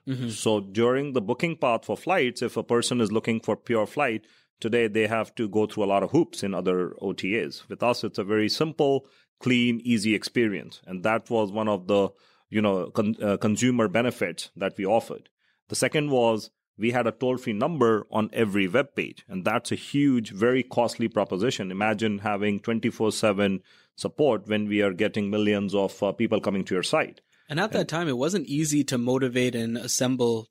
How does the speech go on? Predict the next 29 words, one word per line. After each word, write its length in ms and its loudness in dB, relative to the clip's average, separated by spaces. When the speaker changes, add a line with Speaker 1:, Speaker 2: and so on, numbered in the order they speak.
Speaker 1:
teams 360 2
abroad. 500 -4
So 160 -2
you 220 2
had 180 2
a 40 4
Speaker 2:
That 120 2
is 100 4
Speaker 1:
unique 140 0
Speaker 2:
true. 80 -2
Speaker 1:
advantage 640 -4
being 240 -2
from 280 -2
India 400 0
and 140 -4
having 220 -4
contacts 480 -2
there 100 2
and 100 -2
being 220 2
able 200 -2
to 180 -6
speak 360 -4
the, 400 -4
the, 80 -8
Speaker 2:
The 20 -
Speaker 1:
the, 100 -4
the 40 0
Speaker 2:
language 540 2